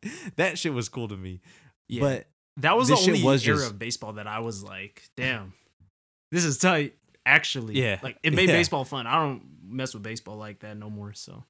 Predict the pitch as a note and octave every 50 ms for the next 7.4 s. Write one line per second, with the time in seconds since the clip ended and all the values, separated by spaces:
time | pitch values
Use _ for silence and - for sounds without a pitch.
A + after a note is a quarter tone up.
0 | _ _ - A#2 A2+ A#2 A2 G#2 G#2 - - A#2 G#2 D3+ D#3+ F3+ F#3+ F3+ F3 C3+
1 | A2+ C#3+ E3+ F3+ F3+ E3+ B2+ A#2 B2+ C3 C3 B2 A#2 B2 C3 B2+ - B2 A2+ G#2
2 | F#2 F#2+ F#2 C#2+ A1 A#1+ - - - _ _ _ _ _ - A2 F#2+ F#2+ B2+ C3
3 | C#3 C#3+ C#3+ - - G#2+ A#2 A#2 G#2+ F#2 F#2+ F2+ - - A1 - _ _ _ _
4 | _ _ _ _ _ _ _ - A#2 A2 G#2 E2+ C#2+ G#2 G2 A2 G#2 F#2+ G#2+ C3
5 | D3 C#3+ - - D#3 C#3+ - - - - D#3 - - G#2+ F#2+ F#2+ G#2+ - - G#2+
6 | A2 A2 A#2+ C3+ D3+ D3+ - A#2+ A#2 B2 C3+ C3+ - - - B2 B2 C#3 D#3 C3
7 | A2 A2+ A#2 A#2+ A2+ G2+ G2 -